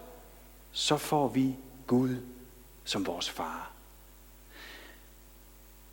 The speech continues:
Det er opstandelsens håb. Alt bliver ændret med opstandelsen. Gud er nu vores far, og Jesus kommer til os. Han kommer ind i vores liv,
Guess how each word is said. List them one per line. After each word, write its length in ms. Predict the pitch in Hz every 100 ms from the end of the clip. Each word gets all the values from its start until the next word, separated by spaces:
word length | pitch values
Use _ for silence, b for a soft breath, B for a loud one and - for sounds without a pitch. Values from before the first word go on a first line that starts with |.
| - - -
Det 160 | 175 190
er 80 | 139
opstandelsens 580 | 117 - 147 135 - -
håb. 240 | 104 76 - - - - - - - - - - - - - - - - b b b
Alt 200 | 196 202
bliver 180 | - 147
ændret 440 | - 160 165 82 80
med 120 | - 113
opstandelsen. 680 | 107 - 117 85 - - -
Gud 320 | - 214 240 240
er 100 | 165
nu 260 | 160 190
vores 400 | 214 190 156 -
far, 360 | - 131 151 170
og 240 | 156 143
Jesus 240 | 208 196 -
kommer 280 | - 233 190
til 140 | 196
os. 300 | 220 233 - B B
Han 120 | - 220
kommer 540 | 226 247 156 - -
ind 220 | 240 269
i 80 | 226
vores 360 | 185 214 247 180
liv, 240 | 196 233